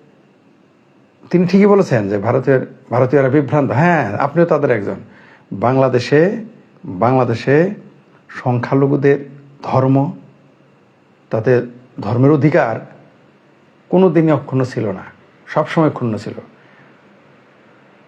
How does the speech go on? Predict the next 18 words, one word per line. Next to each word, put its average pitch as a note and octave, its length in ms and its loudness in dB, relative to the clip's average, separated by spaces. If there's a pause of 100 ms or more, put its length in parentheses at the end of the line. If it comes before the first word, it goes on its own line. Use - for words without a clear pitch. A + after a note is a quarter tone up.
(440)
সাতচল্লিশে C#3+ 580 0
গেছে, C3+ 340 0 (800)
একাত্তরে C#3 520 0
গেছে, C3 380 -2 (760)
বা B2+ 220 -2
বিরানব্বইয়ে B2+ 640 2
গেছে, A#2+ 300 0 (220)
এবং C#3 120 0
প্রতিবার G3+ 380 2
সরকারের E3+ 440 2
পতনের C#3+ 300 0
সময়। A#2+ 260 -2
অথচ E3 200 -2
গতবার E3+ 400 2
কিন্তু E3 160 2
ভোট F#3 220 2
হয় F#3 100 2
নাই। F3+ 240 -4